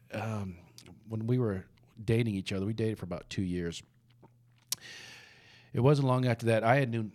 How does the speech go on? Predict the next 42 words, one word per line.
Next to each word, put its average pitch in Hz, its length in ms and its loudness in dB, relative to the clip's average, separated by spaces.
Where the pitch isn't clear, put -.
known 113 260 -2
Clint 117 340 -4
Newton 110 320 -6
because 98 320 -8
we 104 120 -6
took 110 200 -4
Emmaus 110 380 2
Walk 90 220 -2
together. 90 400 -2
Well, 98 120 -2
he, 107 100 -2
he 113 160 0
was 104 140 0
on 98 120 0
staff 101 360 -2
here 95 80 -2
at 90 80 -6
the 90 80 -12
time, 95 280 -2
and 92 80 -4
he 92 60 -4
said, 90 180 -4
"Hey, 123 200 4
I'm, 107 220 -2
I'm 95 240 -8
fixing 120 240 -4
to 101 40 -6
start 117 200 2
a 104 60 -2
small 117 280 4
group, 117 380 2
and 98 240 2
you're 120 140 8
gonna 123 120 2
be 113 140 2
in 95 80 -2
it." 85 100 -12
It 104 160 -2
basically, 120 400 4
I 95 120 -4
was 101 160 0
forced. 104 560 0